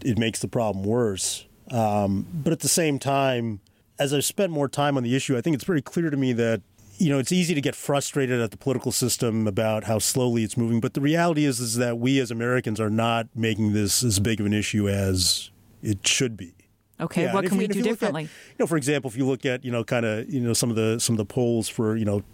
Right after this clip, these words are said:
Speaker 1: key issues for the coming twenty twenty election, it tends to be some combination of healthcare, economy, um, national security issues, whether immigration or border, border control or, you know, whatever else it may be. Climate change is not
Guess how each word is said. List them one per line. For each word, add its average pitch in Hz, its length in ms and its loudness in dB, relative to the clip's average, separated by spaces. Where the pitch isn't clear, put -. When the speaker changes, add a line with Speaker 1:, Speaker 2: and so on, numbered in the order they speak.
Speaker 1:
key 151 260 2
issues 123 300 -2
for - 140 -6
the 107 260 2
coming 110 280 0
twenty 113 240 -2
twenty 110 220 -2
election, 95 360 0
it 95 140 0
tends 131 240 0
to - 80 -2
be 110 400 2
some 175 220 2
combination 127 600 -2
of 107 140 -4
healthcare, 120 800 2
economy, 117 920 2
um, 110 600 0
national 120 320 0
security 120 440 0
issues, 113 280 -2
whether 107 260 0
immigration 110 640 0
or 101 60 0
border, 104 480 0
border 104 500 0
control 110 360 0
or, 104 200 0
you 147 100 0
know, 120 80 2
whatever 120 280 2
else 110 260 0
it 120 80 0
may 113 160 2
be. 110 360 0
Climate 202 320 0
change 147 300 0
is 117 100 -2
not 127 320 2